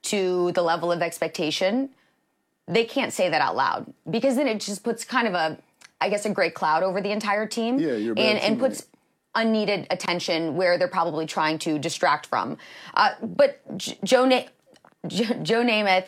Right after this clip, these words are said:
Speaker 1: obviously is not in that same bubble, and he is
Speaker 2: <laughs>
Speaker 1: very loud and brash and speaks his mind all the time. So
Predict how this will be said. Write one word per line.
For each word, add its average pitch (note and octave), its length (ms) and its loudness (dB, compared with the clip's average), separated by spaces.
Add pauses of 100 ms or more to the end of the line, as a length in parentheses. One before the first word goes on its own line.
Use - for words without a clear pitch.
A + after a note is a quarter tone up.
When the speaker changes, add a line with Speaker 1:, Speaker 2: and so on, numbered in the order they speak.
Speaker 1:
obviously F#3+ 920 0 (160)
is F#3 180 0
not E3+ 300 2 (340)
in G3 140 0
that E3 200 2
same E3 440 0 (100)
bubble, D3 440 2
and F#3 200 0
he F#3 240 0
is E3 240 -2 (120)
Speaker 2:
<laughs> - 120 -14
Speaker 1:
very A3+ 380 2
loud F#3 320 4
and G3+ 120 0
brash D3+ 400 2
and G3 160 -4
speaks - 280 -6
his D#3 120 -4
mind D3+ 280 0
all D#3 160 -2
the D#3 80 -2
time. C#3+ 260 -4
So F#3 240 -4